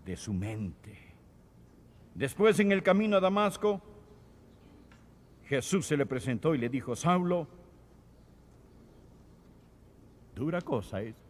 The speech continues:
<laughs> dura cosa te es dar coces contra el aguijón". Él está hablando sobre el aguijón para los bueyes porque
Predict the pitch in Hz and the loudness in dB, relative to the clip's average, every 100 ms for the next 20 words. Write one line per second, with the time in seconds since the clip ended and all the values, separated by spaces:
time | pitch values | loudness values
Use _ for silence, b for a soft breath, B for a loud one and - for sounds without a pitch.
0 | - 202 202 196 - - - - - - | -4 -4 -4 -10 -10 -20 -20 -20 -20 -20
1 | - 113 254 302 277 220 - 269 285 202 | -8 2 4 4 4 2 2 4 4 4
2 | - 151 - 190 214 160 135 151 196 151 | 0 0 2 0 0 2 2 4 4 2
3 | 151 139 156 147 143 147 127 208 220 277 | 2 -2 0 2 2 2 2 2 2 2
4 | 254 285 269 277 247 220 214 202 180 - | 4 4 4 4 4 4 4 4 4 2
5 | 269 233 185 175 147 247 254 196 - 180 | 0 2 0 0 -2 0 2 0 2 0
6 | 160 | 0